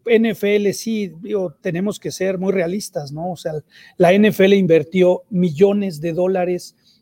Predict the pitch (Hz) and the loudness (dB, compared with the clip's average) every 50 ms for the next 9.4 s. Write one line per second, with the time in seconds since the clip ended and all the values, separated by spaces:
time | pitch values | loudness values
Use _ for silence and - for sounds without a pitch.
0 | _ _ - 202 202 226 226 - 247 233 214 196 180 - - - 170 165 175 185 | _ _ -2 0 2 2 2 4 4 4 4 4 2 -2 -4 -2 -2 -2 -2 -4
1 | 208 - _ - 180 175 180 190 202 202 208 202 185 170 147 - - - 170 160 | -6 -6 _ -4 -2 0 0 0 0 0 -2 -4 -4 -6 -10 -12 -10 -8 -8 -8
2 | 170 - 185 170 165 165 160 - - 185 165 165 165 160 - _ _ _ _ - | -8 -8 -8 -8 -8 -8 -10 -10 -8 -6 -6 -6 -6 -8 -10 _ _ _ _ 0
3 | 180 175 185 185 220 - - 214 202 214 214 - - 220 202 180 175 190 196 208 | 2 2 2 2 0 0 0 2 2 2 2 0 2 2 2 2 2 0 0 0
4 | 208 208 190 175 160 151 175 196 196 208 180 - - - 185 170 151 156 151 143 | 0 0 0 -2 -2 -4 -4 -2 -2 -2 -2 -4 -2 -2 -2 0 0 -2 -4 -6
5 | _ _ 190 190 202 190 196 196 190 190 170 - 185 160 - - - 175 165 160 | _ _ -6 -4 -4 -2 -2 -2 -2 -4 -6 -8 -10 -10 -12 -10 -6 -4 -4 -4
6 | 151 - _ _ _ _ _ - 165 175 190 214 233 240 214 - 208 220 233 220 | -4 -6 _ _ _ _ _ 2 4 6 6 6 4 2 2 2 4 4 4 2
7 | - - 190 185 156 147 190 226 247 233 196 - - 156 - - - 208 214 - | 2 0 0 0 4 4 6 6 6 4 2 -2 -4 -10 -4 0 2 2 2 0
8 | - 214 190 185 190 190 175 156 202 220 233 240 247 220 180 190 175 175 185 190 | -2 0 2 2 2 2 2 2 2 2 2 0 -2 -4 -4 -4 -4 -4 -4 -4
9 | 202 208 214 226 220 - - | -2 -2 -4 -4 -6 -10 -18